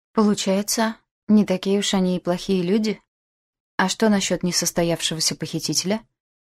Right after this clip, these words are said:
Вначале показался симпатичным, но его дальнейшие поступки оттолкнули. Разобраться в своем отношении времени не было, если вспомнить наше стремительное с ним знакомство. Но я была уверена, что не заключи с ним Анника заранее брачный контракт,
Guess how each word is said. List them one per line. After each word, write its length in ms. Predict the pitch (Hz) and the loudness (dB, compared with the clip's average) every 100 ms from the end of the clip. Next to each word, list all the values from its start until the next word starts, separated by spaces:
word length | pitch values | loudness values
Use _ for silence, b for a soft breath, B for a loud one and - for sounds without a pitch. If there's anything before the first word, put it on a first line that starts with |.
| _ _ - | _ _ -2
Вначале 500 | 196 202 202 196 180 | 2 2 4 4 4
показался 540 | - 180 175 170 170 | 2 2 2 0 -2
симпатичным, 760 | - 170 175 - 214 - 165 156 _ _ _ | -2 -2 -2 -2 -2 -2 -4 -8 _ _ _
но 140 | 214 208 | 4 4
его 120 | 202 | 6
дальнейшие 540 | 196 196 185 - 180 | 6 6 4 2 0
поступки 500 | - 175 - 175 - | -2 -4 -4 -4 -2
оттолкнули. 680 | 190 - 170 165 170 156 160 - _ _ _ | -2 0 -4 -2 -2 -2 -4 -12 _ _ _
Разобраться 600 | - 208 202 190 220 - | 0 2 4 4 2 2
в 60 | 277 | -4
своем 360 | - 202 190 180 | 2 2 4 0
отношении 640 | 175 180 - 196 180 175 | -2 -2 2 2 2 0
времени 400 | 165 175 175 185 | -2 0 0 2
не 160 | 196 220 | 2 2
было, 280 | 175 165 - _ _ - | 0 -4 -8 _ _ 0
если 280 | 208 - | 2 2
вспомнить 560 | 185 - 185 185 208 - | 0 0 2 2 2 2
наше 260 | 190 170 175 | 0 0 -4
стремительное 640 | - 170 165 175 175 170 | -2 0 2 0 0 0
с 80 | - | 0
ним 180 | 170 165 | 0 0
знакомство. 680 | 170 165 165 160 - 165 - _ _ _ _ | -2 -2 -2 -2 -6 -8 -10 _ _ _ _
Но 100 | 214 | 2
я 140 | 208 202 | 6 6
была 200 | 208 202 | 6 6
уверена, 400 | 196 226 190 160 | 6 4 2 0
что 180 | - 180 | 0 0
не 100 | 175 | 0
заключи 420 | 165 190 185 180 | -2 -2 0 -2
с 100 | - | 0
ним 160 | 170 | 2
Анника 340 | 165 165 160 170 | 2 2 0 0
заранее 440 | 165 170 165 165 | 2 2 2 0
брачный 400 | 160 160 - 170 | 0 0 0 -2
контракт, 440 | 170 165 - 196 | -2 -2 -4 -6